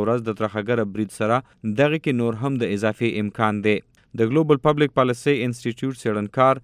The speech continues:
تاستن بینر وایي، او که چرې د کډوالو جوړجاړی بیرته په شا کیږي، کوم چې د ترکیې او اروپا ترمنځ شوی، نو د جرمني حکومت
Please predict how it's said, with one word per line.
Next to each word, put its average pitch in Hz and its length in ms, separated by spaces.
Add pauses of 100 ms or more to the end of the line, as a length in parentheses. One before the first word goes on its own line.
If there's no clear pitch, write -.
تاستن 135 440 (300)
بینر 127 400
وایي، 127 200 (4000)
او 127 60 (120)
که 127 160
چرې 165 240 (420)
د 120 140
کډوالو 135 460
جوړجاړی 127 520
بیرته 139 320
په 110 140
شا 110 180
کیږي، 135 400
کوم 139 220
چې 123 140
د 101 120
ترکیې 107 320 (160)
او 107 60 (180)
اروپا 123 320 (100)
ترمنځ 101 300 (120)
شوی، 143 220 (540)
نو 170 80 (180)
د 104 140
جرمني 120 420
حکومت 123 420